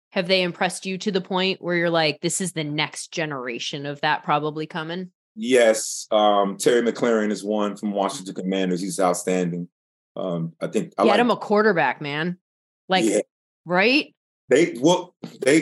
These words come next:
Speaker 2: they like Heinicke. He-, Heinicke. It's a He-, Heinicke. They, that's their
Speaker 1: Heinicke,
Speaker 2: guy right
Speaker 1: yeah.
Speaker 2: now. That's their guy right now. And, and they have some good chemistry. I
Speaker 1: They
Speaker 2: will
Speaker 1: do.
Speaker 2: say, they have some good chemistry. You gotta say, you gotta give them that. They got some good chemistry going. But Terry McLaurin is one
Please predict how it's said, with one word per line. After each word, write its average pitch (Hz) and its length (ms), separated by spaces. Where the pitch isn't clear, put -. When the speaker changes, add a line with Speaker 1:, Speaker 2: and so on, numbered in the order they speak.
Speaker 2:
they 117 160
like 175 200
Heinicke. 311 320
He-, 240 300
Heinicke. 208 840
It's - 160
a 139 60
He-, 156 60
Heinicke. 294 480
They, 285 180
that's - 240
their 202 140
Speaker 1:
Heinicke, 165 60
Speaker 2:
guy 285 220
right 208 180
Speaker 1:
yeah. 180 60
Speaker 2:
now. 214 40
That's 156 180
their 196 140
guy 202 220
right 170 240
now. 156 180
And, 160 180
and 160 140
they 220 160
have - 180
some 226 160
good 240 180
chemistry. 254 460
I 147 140
Speaker 1:
They 208 100
Speaker 2:
will 233 40
Speaker 1:
do. 233 100
Speaker 2:
say, 180 100
they 139 140
have 165 160
some 185 120
good 190 220
chemistry. 143 380
You 92 60
gotta 107 260
say, 160 320
you 95 80
gotta 110 180
give 139 200
them 143 140
that. 113 140
They 98 80
got 104 160
some 107 140
good 120 220
chemistry 123 380
going. 87 200
But - 100
Terry 143 260
McLaurin 117 380
is 98 100
one 95 380